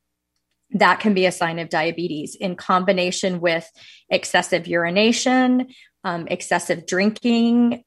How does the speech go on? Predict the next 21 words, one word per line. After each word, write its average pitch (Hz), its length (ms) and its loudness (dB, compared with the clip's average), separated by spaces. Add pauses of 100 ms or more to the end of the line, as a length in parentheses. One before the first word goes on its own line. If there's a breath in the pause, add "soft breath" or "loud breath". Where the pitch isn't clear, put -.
weight 202 380 2
loss 214 440 2
or 208 180 0
weight 196 340 -2
gain, 233 580 0
and 196 240 2
then 190 180 0
sometimes 285 920 -2
having 233 400 2
increased 233 540 -2
amounts 208 280 0
of 190 80 -6
infections. - 760 -6 (500 loud breath)
Specifically, 262 880 2
if 208 160 2
you 208 140 0
look 220 300 0
at, 185 380 0
so 196 300 0
if 190 140 -4
you're, 190 320 -2